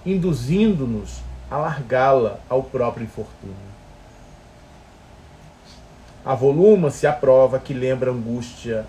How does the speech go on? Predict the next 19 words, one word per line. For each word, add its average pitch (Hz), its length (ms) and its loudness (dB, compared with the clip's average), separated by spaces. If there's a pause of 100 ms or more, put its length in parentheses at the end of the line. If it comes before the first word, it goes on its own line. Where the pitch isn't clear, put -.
(160)
inarredia-, 127 960 -4
inarredável. 113 840 -2 (2250)
Mas 131 260 0
Deus 180 400 2
determina 175 1000 0
e 196 60 -4
surge 135 360 -4
um - 20 -2
remédio. 117 560 -2 (1300)
Ocorrem-te 143 800 2
no 226 120 0
mundo 175 480 0 (120)
as 131 200 0
mesmas 165 560 2
perplexidades 151 1200 -4 (1000)
em 135 100 -4
matéria 123 460 -2
de 110 120 -10
saúde, 165 760 -2